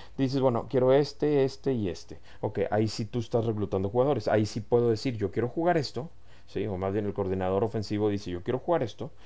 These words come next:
¿sí? Entonces dices, "Ok, voy a traerme jugadores que sean los adecuados, ¿sí? Para jugar este sistema",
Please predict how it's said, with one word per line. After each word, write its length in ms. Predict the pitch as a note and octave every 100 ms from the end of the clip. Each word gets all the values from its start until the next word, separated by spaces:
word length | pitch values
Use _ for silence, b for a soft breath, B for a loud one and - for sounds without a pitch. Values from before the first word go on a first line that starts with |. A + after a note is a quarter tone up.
| B B
¿sí? 240 | - G#2 - B -
Entonces 380 | G2+ G#2 A#2
dices, 260 | G#2+ G2+ G2
"Ok, 140 | A#2+ G3+ G3 B B
voy 380 | - A#2 A2 G#2+
a 100 | A#2+
traerme 460 | - C#3+ A#2 A#2 C3
jugadores 540 | D3 D3 B2+ B2+ - B B -
que 160 | A2
sean 480 | G2 - A#2 G#2+ B2+
los 160 | C3+ C#3
adecuados, 720 | E3 E3 F3+ C#3+ G#2+ A#2+ - b b
¿sí? 200 | - G#2+
Para 280 | - A#2
jugar 400 | G2+ A#2 G2+ G2+ -
este 260 | A2+ -
sistema", 520 | A2+ D3 - G3+ G#2